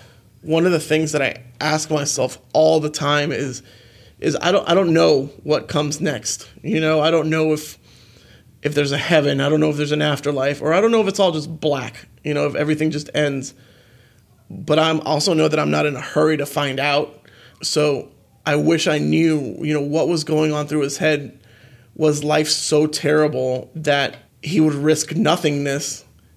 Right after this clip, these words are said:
just because he wanted it to stop? Because whatever came next, even if it was oblivion,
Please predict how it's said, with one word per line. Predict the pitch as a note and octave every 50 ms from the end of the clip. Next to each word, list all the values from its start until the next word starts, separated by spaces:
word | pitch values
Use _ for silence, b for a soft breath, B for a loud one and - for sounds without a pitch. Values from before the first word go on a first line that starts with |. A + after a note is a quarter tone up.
| _ _
just | - - E3 D#3+ - -
because | D#3 D3 D3 - C#3 C#3+
he | C#3+
wanted | C#3+ C#3+ D#3 D3 D3+ D3 C#3+ C#3
it | C#3+ C#3
to | - D3
stop? | - - - - C3+ C3 G#2+ - - - - _ _ _ _ _ _ _ -
Because | - D3+ D3+ D3+ - E3 D3+ D3 C#3+ C#3 - - -
whatever | C#3+ D3 C#3+ D3 D#3+ F3+ F#3+ G3
came | F#3+ - - F3 F3 D#3+ D3+
next, | D#3 D#3 D3 C#3+ - - E3
even | E3+ F3+ G3 G3
if | F3+ E3
it | D#3+ D3+
was | D#3 D3 D3
oblivion, | C#3+ E3 - D3 D#3 D#3 C#3+ C#3+ D3 D3 C#3 A#2+ C3+ D#3 - -